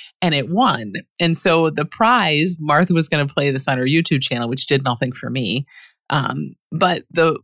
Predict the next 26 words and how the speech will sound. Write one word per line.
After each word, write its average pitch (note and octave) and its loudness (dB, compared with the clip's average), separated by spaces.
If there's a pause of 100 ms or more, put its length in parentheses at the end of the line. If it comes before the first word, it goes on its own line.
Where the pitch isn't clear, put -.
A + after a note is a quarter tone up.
pri-, - 2
the D#3 0
prize G3+ 2
to F#3 2
me A3+ 2
was D#3 0
that E3 2
I D3+ 0
got D3 0
to D#3 -2
have C3+ -2
this C3+ -2
private B2+ 0
call B2 0
with A#2+ -8
Martha. - -6 (480)
So F#3 0
in G3+ 2
this G#3 2
call D#3 2
with C#3 -2
Martha, F3 4
we C3+ 2
talked - -4
about A#2 -2
my - -10